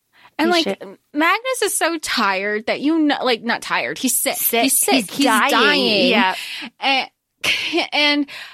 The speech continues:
Speaker 1: you know, he's just like, "History."
Speaker 2: Again.
Speaker 1: Fucking, yes. Yes. You know, he's exhausted. He's doing this shit all the time for hundreds of years. And of course, he's more sick than some of the other warlocks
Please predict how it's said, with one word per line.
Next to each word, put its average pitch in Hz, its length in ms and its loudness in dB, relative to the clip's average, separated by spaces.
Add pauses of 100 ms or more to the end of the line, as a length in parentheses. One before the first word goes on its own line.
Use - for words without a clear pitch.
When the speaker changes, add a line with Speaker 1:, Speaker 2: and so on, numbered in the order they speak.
(200)
Speaker 1:
you 370 200 0
know, 339 220 2
he's 294 280 -4
just - 240 -6
like, 226 320 0 (300)
"History." 330 1300 0
Speaker 2:
Again. 214 760 2
Speaker 1:
Fucking, 220 140 -8
yes. 330 680 2
Yes. 302 440 0
You 370 160 2
know, 349 220 4
he's 359 240 2
exhausted. 269 680 0
He's 285 180 -4
doing 349 200 2
this 349 120 2
shit - 280 0
all 302 260 2
the 311 100 -2
time 330 360 2
for 294 200 -4
hundreds 339 580 0
of 311 60 0
years. 269 480 -2 (240)
And 277 80 2
of 277 80 -4
course, 349 340 -2
he's 311 300 -2
more 254 180 2
sick - 380 -2
than 240 180 0
some 240 160 0
of 226 80 -4
the 233 120 -2
other 370 240 2
warlocks 151 560 -2